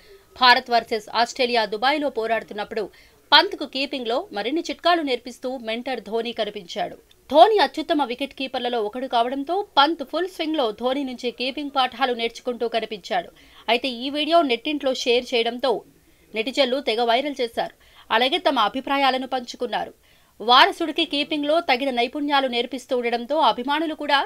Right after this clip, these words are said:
సంతోషంలో మునిగిపోయారు. ఎంఎస్ ధోని తన వారసుడు రిషబ్ పంత్ని తీర్చిదిద్దుతున్నాడంటూ కామెంట్లు పంచుకున్నారు. రెండు వేల పదిహేడులో అంతర్జాతీయ అరంగేట్రం చేసిన పంత్ ఫార్మాట్లు, షరతులతో సంబంధం లేకుండా పెద్ద షాట్లను ఆడటం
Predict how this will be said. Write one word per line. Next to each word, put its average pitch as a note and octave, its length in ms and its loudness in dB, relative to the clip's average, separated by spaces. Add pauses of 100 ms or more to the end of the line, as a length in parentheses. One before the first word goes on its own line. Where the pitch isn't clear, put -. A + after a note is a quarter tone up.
(140)
సంతోషంలో C4+ 540 -4
మునిగిపోయారు. A3 640 -6 (420)
ఎంఎస్ B3 400 -2
ధోని B3 260 0
తన C4+ 180 0
వారసుడు A3+ 540 2
రిషబ్ G#3+ 380 -4
పంత్ని B3+ 260 -2
తీర్చిదిద్దుతున్నాడంటూ A#3 1080 -4 (460)
కామెంట్లు C4 380 4
పంచుకున్నారు. G3+ 600 -4 (380)
రెండు C#4+ 200 4
వేల E4+ 180 2
పదిహేడులో B3 520 0
అంతర్జాతీయ B3+ 720 0
అరంగేట్రం A3+ 580 0 (100)
చేసిన G#3 260 -8
పంత్ A#3 360 -2 (460)
ఫార్మాట్లు, C#4 560 4
షరతులతో A#3 580 -2
సంబంధం A#3+ 560 -4
లేకుండా C#4 380 0 (460)
పెద్ద C#4+ 160 6 (100)
షాట్లను E4+ 420 0
ఆడటం C#4 360 0